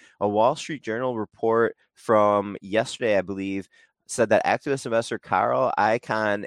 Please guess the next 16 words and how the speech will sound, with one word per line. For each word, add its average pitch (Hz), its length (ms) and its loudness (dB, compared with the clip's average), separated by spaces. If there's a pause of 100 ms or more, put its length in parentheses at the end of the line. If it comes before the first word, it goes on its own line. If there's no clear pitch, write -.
is 98 220 -4
planning 117 540 -6
to - 120 -10
wage 104 520 -2
a - 80 -6
proxy - 560 -2
battle 95 540 2 (260)
with 107 340 -2
Illumina. 98 1000 -4
Investors 104 560 -2
liking 110 360 0
this 110 200 -8
news 104 280 -6
here 101 340 -2 (300)
this 123 360 -2
morning. 110 540 0